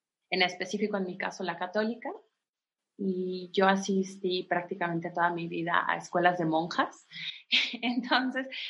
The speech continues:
ese era mi contexto, ¿no? Y, y terminó así. Entonces, <laughs> me encanta. <laughs> Como, ¿qué pasa cuando vas a una escuela de monjas? Pues pasa esto. <laughs> Y, y entonces sí, atravesaba completamente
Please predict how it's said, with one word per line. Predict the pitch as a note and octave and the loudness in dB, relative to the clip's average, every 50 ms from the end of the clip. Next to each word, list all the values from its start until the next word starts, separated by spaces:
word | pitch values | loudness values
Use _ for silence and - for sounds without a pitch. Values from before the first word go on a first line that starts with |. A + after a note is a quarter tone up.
| - - | -2 0
ese | A#3 C#4+ C#4 D4 | 0 0 2 4
era | C#4 C#4+ D4+ | 4 4 4
mi | D4 C#4+ - | 4 2 0
contexto, | - G3 G3 G3 F#3 F#3 F#3+ - - E3+ F3 | -2 -4 -2 -2 -4 -6 -6 -10 -10 -10 -8
¿no? | F3 F#3 G#3+ | -6 -6 -4
Y, | G3 G3 G3 G3 - | -4 -4 -4 -4 -6
y | A3 G#3 - | -6 4 6
terminó | G#3 G#3 G#3 G#3+ G#3+ G#3 G#3 | 6 6 8 6 4 6 4
así. | G3+ G#3 - - - - _ _ - - - - - - | 4 2 0 -6 -12 -14 _ _ -18 -16 -16 -16 -6 -2
Entonces, | F#3 F#3+ F#3+ - D4+ C#4 C4+ - - | 0 2 4 4 4 4 0 4 6
<laughs> | E4 C4+ A#3 G#3 A#3 B3 C#4 G#3+ A3 - - - - - - - - | 8 8 8 6 4 2 2 0 0 0 -2 -4 -6 -4 -6 -6 -2
me | G3+ G3+ | 0 0
encanta. | F#3+ F#3+ F#3 E3+ F3 - - - - - - | 2 2 2 0 0 -4 -8 -8 -8 2 6
<laughs> | - C4 D#4+ - D#4+ A#3+ D4+ D4 - - | 8 8 8 8 4 4 4 2 0 0
Como, | A3+ G#3+ G3+ G3 G3 G#3+ - | 0 -2 0 -2 -4 -8 -4
¿qué | - A#3+ A3+ | -4 -4 4
pasa | - A#3+ - - C4 | 4 4 4 4 2
cuando | C4 A3 G3 G3 F3+ | 2 2 2 2 2
vas | F3+ G3 - | 2 2 0
a | G#3+ | 0
una | G#3 G#3 | -4 -4
escuela | G#3 G3+ - G#3 G3 G3 F#3 | -6 -6 -6 -6 -4 -4 -4
de | - | -4
monjas? | - F3 F3+ F#3 G#3 F#3+ G3 | -6 -10 -8 -6 -8 -8 -6
Pues | - F3+ - | -8 -12 -8
pasa | - E3 F3 - | -8 -8 -6 -4
esto. | - - - - _ _ _ _ - - - - - - - - - A#3+ - - - - - _ _ _ | -4 -4 -6 -6 _ _ _ _ -16 -12 -8 -6 -4 -4 -4 0 2 2 2 2 -2 -6 -12 _ _ _
<laughs> | E4 F#4+ - - - - - - - G3 - - _ _ - - C#5+ C#5+ C#5 B4+ A4+ G4 F#4 E4 D4+ C#4 C#4 C4 B3 B3 A#3+ A#3+ - _ _ _ | 6 8 10 8 6 8 6 4 4 4 2 0 _ _ -2 0 2 2 2 2 2 2 2 0 -2 -4 -4 -6 -8 -10 -12 -14 -18 _ _ _
Y, | C#4+ C4+ C4+ C4 C4 C4+ C4+ C4+ C4 C4 C4 C#4 C#4 D#4 - _ _ _ C#4 C#4 C4+ - - C4+ B3+ B3+ - _ _ _ _ _ _ _ | 0 2 4 6 8 8 8 8 8 8 6 4 2 -4 -6 _ _ _ 0 0 0 0 -2 -4 -6 -6 -10 _ _ _ _ _ _ _
y | A3+ A3 C#4+ | -4 0 0
entonces | C#4+ C#4 E4+ D#4+ D#4+ E4 F#4 F4 - | 2 4 4 2 4 2 -2 -2 0
sí, | - F#4 | 2 2
atravesaba | D#4+ C#4 - C4+ C4+ B3 B3 B3 C#4+ D4+ D#4+ D#4 | 2 2 2 -2 -2 -2 -2 -2 -2 -2 -2 0
completamente | - D#4 C4+ - A#3+ B3 B3 B3+ B3+ B3+ B3 B3+ B3+ B3+ B3 A#3 B3 B3+ C4 B3+ C4 C4 C4+ C4+ - - | -2 -4 -4 -4 -6 -6 -6 -6 -6 -6 -6 -6 -6 -6 -8 -6 -8 -8 -8 -6 -6 -6 -6 -8 -10 -14